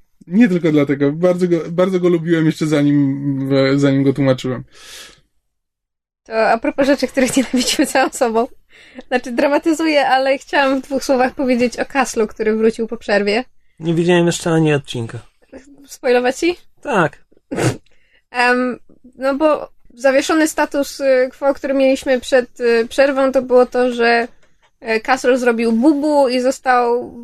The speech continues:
Speaker 2: jakby wyrzucony z, z policji. Nie, m-, ma zabronione pomaganie im i branie jakikolwiek udział w śledztwach.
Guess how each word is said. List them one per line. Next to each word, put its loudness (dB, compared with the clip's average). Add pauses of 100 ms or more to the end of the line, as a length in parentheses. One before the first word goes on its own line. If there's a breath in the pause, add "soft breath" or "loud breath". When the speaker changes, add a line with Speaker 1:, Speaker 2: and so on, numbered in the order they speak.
(300)
Speaker 2:
jakby 0
wyrzucony 2
z, -12 (340)
z -4
policji. 0
Nie, 4
m-, -2
ma 0
zabronione 2
pomaganie 0
im 0
i 2
branie 2
jakikolwiek -2
udział 0
w -8
śledztwach. -4